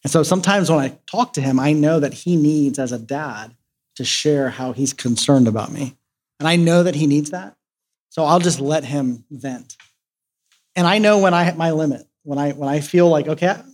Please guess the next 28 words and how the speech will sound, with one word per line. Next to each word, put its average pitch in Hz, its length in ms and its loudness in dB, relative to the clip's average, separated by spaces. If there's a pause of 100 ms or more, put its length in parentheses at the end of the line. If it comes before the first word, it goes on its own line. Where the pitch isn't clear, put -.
(360)
th-, 202 180 -12
thank 226 220 -6
you. 113 200 -10
I've 143 140 -8
heard 160 320 -4
enough 156 300 -4
of 160 60 -4
that." 226 220 -8 (680)
So 143 300 0
I, 185 160 0
what 196 160 2
I'll 185 120 4
say 202 160 0
is 185 80 -2
like, 170 140 -4 (100)
"Okay, 175 160 -2
Dad, 160 260 0
thank 196 220 -2
you 185 60 -6
for 160 100 -4
sharing, 170 360 2
and 127 220 -2 (460)
let's 160 160 -4
pick 170 200 -2
this 151 120 -4
back 151 220 0
up 139 100 -4
later." 135 420 -2